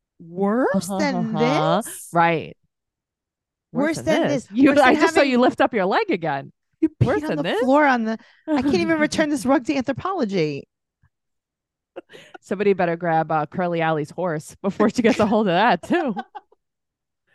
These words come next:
Speaker 2: <laughs>
Speaker 1: Someone better grab a little Bissell steam
Speaker 2: Oh,
Speaker 1: machine.
Speaker 2: man. <laughs> A green machine.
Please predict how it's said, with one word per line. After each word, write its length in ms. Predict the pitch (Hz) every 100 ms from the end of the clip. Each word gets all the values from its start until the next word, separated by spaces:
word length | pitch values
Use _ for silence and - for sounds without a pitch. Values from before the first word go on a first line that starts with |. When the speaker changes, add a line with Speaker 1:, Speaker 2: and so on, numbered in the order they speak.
| _ _ _ 247
Speaker 2:
<laughs> 480 | 269 339 - 302 - 233 - 214
Speaker 1:
Someone 260 | - 339 320
better 420 | 262 240 214 190 - 240 -
grab 240 | 269 254
a 20 |
little 200 | 247 208
Bissell 480 | 175 175 277 277 254
steam 340 | - 262 247
Speaker 2:
Oh, 840 | 247 240 233 226 214 208 196 180 170
Speaker 1:
machine. 120 | 170
Speaker 2:
man. 680 | 175 185 190 180 170 165 202
<laughs> 40 |
A 220 | 285 240 208
green 360 | 233 269 247
machine. 520 | 240 208 - 359 339